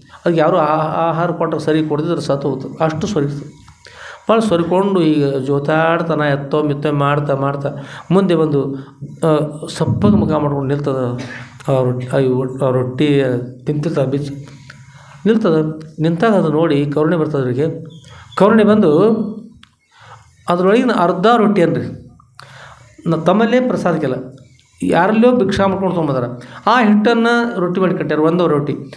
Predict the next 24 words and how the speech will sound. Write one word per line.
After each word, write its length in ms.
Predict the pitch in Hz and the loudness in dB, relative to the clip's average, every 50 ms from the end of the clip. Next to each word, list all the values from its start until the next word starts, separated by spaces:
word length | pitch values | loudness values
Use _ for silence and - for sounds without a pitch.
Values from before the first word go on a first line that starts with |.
| - - - | -20 -6 -2
ಅದ್ರೊಳಗಿನ 480 | - 202 208 220 233 240 262 285 285 269 233 196 | 0 2 4 4 4 4 4 4 2 2 2 2
ಅರ್ಧ 240 | 185 185 180 180 | 2 2 2 2
ರೊಟ್ಟಿಯನ್ನು 840 | 202 196 180 170 170 160 165 175 190 175 147 156 151 - - - - - - - | 2 4 2 2 0 0 0 0 2 2 0 0 -2 -4 -8 -14 -18 -14 -6 -4
ಆ 100 | 147 147 | -2 0
ನಾಯಿಗೆ 320 | 147 139 143 160 151 143 | 0 0 0 0 0 -2
ಹಾಕ್ತಾರೆ. 280 | 139 127 123 127 120 120 117 - - - - - - | -2 -2 -2 -4 -4 -4 -8 -12 -14 -18 -20 -10 -2
ಪಾಪ 260 | - 143 147 143 147 147 135 135 135 135 - - - - - | 0 2 2 2 2 0 0 0 -2 -4 -8 -12 -16 -16 -10
ಸಣ್ಣ 280 | - - 147 156 160 | -2 0 0 2 2
ಕುನಿದವ, 720 | 156 151 147 139 135 131 127 127 127 127 127 127 - - - - - - - | 0 -2 -2 0 0 0 0 0 0 0 -2 -4 -8 -14 -18 -20 -20 -6 -2
ಹಸಿವಾಗ್ಯದ, 680 | 151 143 - - 185 170 151 143 135 135 135 131 135 - - - - - - | 0 0 2 2 2 2 2 2 0 0 -2 -4 -6 -8 -12 -18 -20 -18 -6
ಸ್ವೀಕಾರ 340 | - - - - 165 165 160 | -2 -2 0 2 0 0 0
ಮಾಡು, 460 | 143 135 127 131 - - - - - - | 0 -2 -4 -6 -8 -12 -16 -20 -8 -4
ನಿನ್ನ 160 | - 147 147 147 | -2 0 0 0
ಮಕ್ಕಳಿಗೆ 380 | 135 127 135 - 165 151 151 | 0 -2 0 0 2 2 2
ಆಗಲಿ 160 | 139 131 123 120 120 | 2 0 -2 -4 -6
ನಿನಗೂ 480 | 127 - - - - 156 160 180 180 185 | -10 -14 -18 -6 -2 0 0 2 2 2
ಆಗಲಿ 260 | 170 156 143 135 131 127 135 | 2 2 2 0 -2 -4 -6
ಅಂತ್ಕೊಂಡು 540 | - - - - - 156 147 151 151 151 143 | -10 -14 -16 -8 -6 -4 -4 -2 0 0 0
ಹೇಳಿ, 400 | 151 170 156 - - - - - - - - 135 | 2 2 0 0 -2 -4 -8 -14 -18 -16 -6 -2
"ದೇವರೇ 600 | 143 147 147 151 160 170 170 165 165 151 - - - - - - _ _ _ 147 | 0 2 2 2 2 0 0 -2 -6 -10 -14 -18 -20 -20 -20 -20 _ _ _ -2
ನಾಯಿಗೆ 480 | 139 139 147 160 160 151 135 131 139 | 0 2 2 2 0 0 -2 -2 -2
ಕಷ್ಟ 260 | - 160 151 151 156 | -2 -4 -4 -2 -2
ಆಗಬಾರ್ದು" 380 | 147 135 131 127 127 123 135 139 - - - - - - - | -2 -2 -2 -2 -4 -4 -4 -6 -8 -10 -12 -16 -18 -8 -4
ಅಂಥೇಳಿ 340 | 156 151 156 151 180 170 147 | -4 -2 0 2 2 2 0